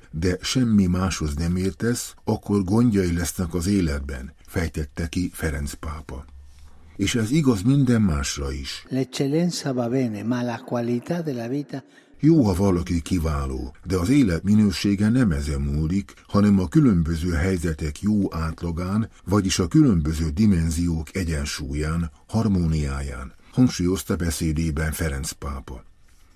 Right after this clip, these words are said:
Speaker 1: Itt is megjelenik a sokoldalú személyiség értéke, amely erős egységet, szilárd középpontot, nagyfokú következetességet tételez fel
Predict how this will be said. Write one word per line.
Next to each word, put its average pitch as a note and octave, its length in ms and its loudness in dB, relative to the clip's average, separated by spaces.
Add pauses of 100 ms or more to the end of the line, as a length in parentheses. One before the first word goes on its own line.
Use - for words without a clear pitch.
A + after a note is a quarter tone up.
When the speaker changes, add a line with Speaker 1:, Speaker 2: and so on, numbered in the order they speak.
(120)
Speaker 1:
Itt D#3 160 0
is C#3+ 140 2
megjelenik F#2 680 0
a F2 80 -2
sokoldalú E2 680 0
személyiség D2+ 720 -2
értéke, F#2+ 680 -2 (160)
amely F2 380 2
erős G2 440 0
egységet, G#2 800 -2 (240)
szilárd D#2+ 580 0
középpontot, F#2+ 880 -2 (260)
nagyfokú G#2 640 0
következetességet E2+ 1300 -2
tételez D#2 520 -2
fel G2+ 420 -2